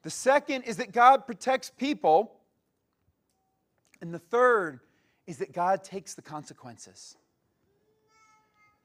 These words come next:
God accepts sacrifice, God protects people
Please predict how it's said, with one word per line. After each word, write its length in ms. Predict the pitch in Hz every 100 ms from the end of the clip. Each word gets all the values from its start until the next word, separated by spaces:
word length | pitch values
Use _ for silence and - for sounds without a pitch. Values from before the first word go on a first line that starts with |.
| 127
God 180 | 196 220
accepts 380 | - 254 262
sacrifice, 880 | - 269 269 - 285 285 269 - - _ _ _ -
God 220 | 226 226
protects 400 | 208 254 262 -
people 580 | 254 269 269 269 254